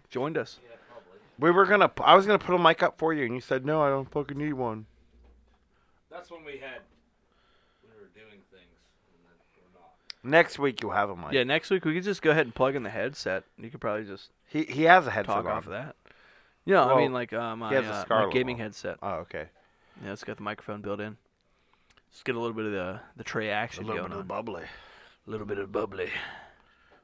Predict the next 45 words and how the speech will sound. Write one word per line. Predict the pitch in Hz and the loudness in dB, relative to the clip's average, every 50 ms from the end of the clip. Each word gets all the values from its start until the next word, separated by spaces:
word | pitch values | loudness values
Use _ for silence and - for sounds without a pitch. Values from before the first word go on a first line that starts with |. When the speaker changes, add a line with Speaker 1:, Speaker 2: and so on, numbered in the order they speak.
| _ _ _ - | _ _ _ 0
Speaker 3:
Ooh, | 349 359 359 330 226 139 - - - - - - | 2 4 4 4 4 0 -2 -6 -12 -20 -20 -20
a | - | -16
little | 104 110 107 | -14 -12 -12
bit | 95 98 110 | -12 -12 -10
of | 123 123 131 | -10 -4 2
bubbly. | 147 175 185 160 131 101 78 - - - - - _ _ _ _ _ _ _ _ _ | 4 4 4 4 2 -4 -6 -6 -10 -14 -18 -20 _ _ _ _ _ _ _ _ _
Speaker 1:
So, | - - - 185 175 165 | -6 -2 0 2 4 4
um, | 165 165 160 156 139 135 - _ - | 4 2 2 0 -2 -6 -10 _ -8
I | 135 | -6
don't | 135 135 | -4 -4
know. | 127 123 120 | -4 -4 -4
Where | 117 127 135 | -4 -4 -2
do | 139 | -2
you | 139 139 | -4 -6
feel, | - - 139 135 135 127 127 123 - _ _ _ - - - - _ _ _ _ _ _ _ _ _ _ _ _ _ _ _ _ _ _ _ _ _ _ _ _ _ _ _ _ _ _ _ - | -6 -4 -2 -2 -2 -2 -2 -4 -8 _ _ _ -20 -20 -20 -20 _ _ _ _ _ _ _ _ _ _ _ _ _ _ _ _ _ _ _ _ _ _ _ _ _ _ _ _ _ _ _ -20
where | 120 143 147 | -16 -14 -12
do | 139 | -12
you | 139 | -8
feel | - - 147 131 | -2 0 0 0
music's | 131 131 135 131 123 127 113 - - | 2 0 0 0 -2 -4 -6 -2 0
going | - 131 131 123 123 117 | 2 4 4 4 2 0
right | 113 104 104 92 | 0 -2 -2 -2
now? | 98 101 98 98 95 - - _ - - - - - - _ _ - | -4 -6 -6 -6 -8 -10 -14 _ -20 -20 -20 -20 -20 -20 _ _ 2
Are | 147 156 151 151 151 147 151 | 4 6 6 6 6 4 4
Speaker 3:
Um, | - | 2
Speaker 1:
we | 135 139 151 | 0 0 0
in | 160 151 | 0 0
the | 139 | 2
right | 131 139 143 151 - | 4 4 4 2 2
direction? | - 127 127 135 156 - - - 208 254 262 - - - - - - _ _ - | 0 2 4 4 4 4 2 2 2 2 0 -4 -16 -20 -20 -20 -20 _ _ -4
Speaker 3:
No. | 156 151 139 143 156 156 139 123 | -2 0 0 2 0 0 -2 -4
Speaker 1:
Sad. | - - - - - - - - - - - - - - - - - | -8 -12 -12 -14 -16 -20 -20 -20 -20 -20 -20 -20 -20 -20 -16 -14 -12
Speaker 3:
Unfortunately, | 113 113 - 131 127 107 101 127 120 123 127 123 110 92 - - _ _ _ _ _ _ _ _ _ - | -12 -4 -2 0 0 0 -2 -2 -4 -6 -6 -6 -8 -12 -20 -20 _ _ _ _ _ _ _ _ _ -10
I | 123 | -6
think | - 139 127 123 | -4 -4 -2 -2
a | 123 | 0
lot | 123 117 117 117 | 2 4 4 2
of | 107 98 | 2 0
bands | 117 117 113 110 101 | 0 -2 -2 -2 -6
are | 95 85 | -10 -10
down | 76 82 82 98 107 | -8 -6 -6 -6 -6
right | 110 123 120 | -6 -8 -8
now, | 117 120 127 131 135 131 120 - | -6 -6 -4 -4 -6 -6 -10 -14
and | - 101 110 104 87 | -16 -16 -12 -10 -8
I, | 80 107 | -8 -8